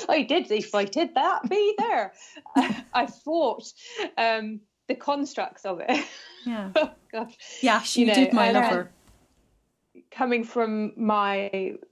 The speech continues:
Speaker 1: my background and coming from everything that I learnt about what, you know, religion was,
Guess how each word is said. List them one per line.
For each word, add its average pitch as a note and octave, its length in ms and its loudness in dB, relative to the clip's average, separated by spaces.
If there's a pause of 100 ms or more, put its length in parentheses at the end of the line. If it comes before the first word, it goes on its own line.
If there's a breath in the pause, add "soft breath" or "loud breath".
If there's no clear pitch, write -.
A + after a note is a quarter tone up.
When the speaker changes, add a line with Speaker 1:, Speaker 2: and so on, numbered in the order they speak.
Speaker 1:
my G#3 240 2
background G3 680 -4
and F#3+ 160 -14
coming F#3+ 240 -12
from G3+ 220 -8
everything G3 440 -2
that F3+ 100 -4
I G3 180 0
learnt F#3+ 320 0
about F3+ 380 0
what, F#3 340 0 (320)
you G#3 140 -2
know, F#3 280 2 (160)
religion F#3 640 0
was, F#3+ 680 0